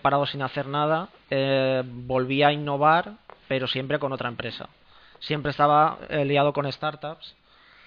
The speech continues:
con empresas que comenzaban, y cuando éstas se convertían en lo suficientemente grandes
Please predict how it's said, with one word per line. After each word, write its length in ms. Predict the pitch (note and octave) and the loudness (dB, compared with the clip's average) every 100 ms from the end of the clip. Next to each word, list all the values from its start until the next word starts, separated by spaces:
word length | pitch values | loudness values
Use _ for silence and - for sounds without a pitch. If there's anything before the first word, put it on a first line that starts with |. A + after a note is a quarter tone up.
| - _ _ | -20 _ _
con 200 | C#3 C#3 | -8 -6
empresas 420 | C#3 D3 C#3+ C#3 | -4 -4 -2 -4
que 100 | D#3 | -2
comenzaban, 720 | C#3+ C#3+ C#3 D#3 D#3+ D#3 G3+ - _ - - _ | -2 -4 0 2 2 0 -6 -18 _ -20 -20 _
y 100 | C#3+ | -8
cuando 260 | C#3 C3+ C3+ | 0 0 2
éstas 220 | C3+ C#3+ | 0 -2
se 120 | D#3 | -4
convertían 520 | D#3 D3+ C#3+ C3+ D3 C#3 | -4 -2 -4 -2 -4 -4
en 60 | |
lo 100 | B2 | -6
suficientemente 720 | B2 A#2+ B2 C3+ C#3 C#3+ C#3 | -6 -10 -10 -8 -6 -6 -6
grandes 720 | C3+ D3 D3+ C3 A2+ - - | -4 -4 -4 -8 -10 -14 -18